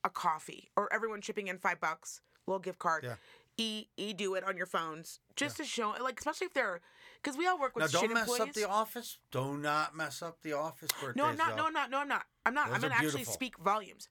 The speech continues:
Speaker 2: Those are
Speaker 1: So
Speaker 2: awesome.
Speaker 1: for me, to me, a good everybody chip in on a gift card and then send an e, like, uh, Starbucks card. But I will tell you, the women that I work with are spectacular, because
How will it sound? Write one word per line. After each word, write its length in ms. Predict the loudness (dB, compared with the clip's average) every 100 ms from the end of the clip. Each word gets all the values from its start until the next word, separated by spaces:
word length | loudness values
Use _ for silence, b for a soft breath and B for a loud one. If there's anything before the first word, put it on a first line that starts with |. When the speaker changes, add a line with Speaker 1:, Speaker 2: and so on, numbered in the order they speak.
| -12
Speaker 2:
Those 160 | -10 -6
are 40 |
Speaker 1:
So 260 | -2 0 0
Speaker 2:
awesome. 60 |
Speaker 1:
for 160 | 0 -2
me, 400 | -2 -6 -6 -6
to 180 | -4 -4
me, 520 | -4 -6 -6 -8 -12 b b b b b -2
a 60 |
good 280 | 0 -2 -2 -4
everybody 280 | -2 -4 -4
chip 200 | -6 -4
in 80 |
on 100 | -4
a 60 | -4
gift 180 | -8 -2
card 240 | -2 -2 -4
and 100 | -4
then 180 | -4 -8
send 280 | -6 -6
an 120 | -6 -8
e, 360 | -6 -6 -6 -6
like, 160 | -8 -8 _ -4 0
uh, 160 | 0
Starbucks 560 | -2 -2 0 0 -6 -4
card. 200 | -4 -4 _ _ B B B B
But 100 | -2
I 80 | 0
will 100 | -2
tell 100 | -4
you, 80 | -2
the 80 | -2
women 160 | -2
that 100 | -2
I 60 | -2
work 240 | -2 -2
with 140 | -4 -2
are 120 | -2
spectacular, 720 | -2 -8 -6 -8 -6 -8 -8 -16 -8
because 560 | -4 0 -2 -2 -10